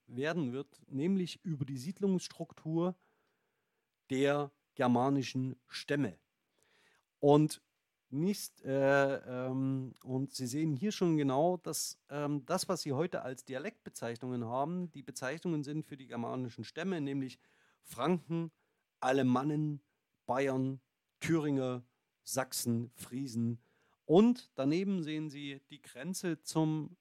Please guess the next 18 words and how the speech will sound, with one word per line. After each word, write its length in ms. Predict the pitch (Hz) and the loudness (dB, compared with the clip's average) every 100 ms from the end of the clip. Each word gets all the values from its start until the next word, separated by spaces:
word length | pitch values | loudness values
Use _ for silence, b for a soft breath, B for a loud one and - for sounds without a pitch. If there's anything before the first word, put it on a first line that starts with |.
| - | -10
äh, 260 | 143 151 | -6 -6
slawischen 520 | 147 165 190 180 - | -4 0 0 -2 -8
Raum, 420 | 101 98 95 95 101 _ _ _ _ _ _ _ _ | -2 2 2 0 -8 _ _ _ _ _ _ _ _
ähm, 600 | 123 127 131 135 135 127 - | 2 4 4 4 2 0 -4
der 540 | 131 135 131 131 131 - _ _ _ _ _ | -4 -2 0 -2 -6 -14 _ _ _ _ _
später 400 | - - 185 175 | -6 0 2 2
eine 180 | 127 139 | 0 0
Rolle 260 | 131 185 | 2 0
spielen 400 | 208 - 175 175 | -2 -4 -2 0
wird, 220 | 175 190 - | -2 -4 -4
aber 240 | 135 135 | 0 4
nicht 340 | 139 180 233 - | 6 6 4 4
zum 200 | 233 208 | 4 4
deutschen 400 | 202 202 - 165 | 4 0 -2 -2
Raum, 400 | 156 160 165 156 | 0 0 -2 0
deutschsprachigen 720 | 151 160 - - 156 151 135 | 0 0 -4 -8 -8 -6 -8
Raum 500 | 120 120 131 135 135 - _ _ | -4 -2 0 0 -4 -8 _ _
gehört. 460 | - 135 151 123 - | 2 6 6 4 0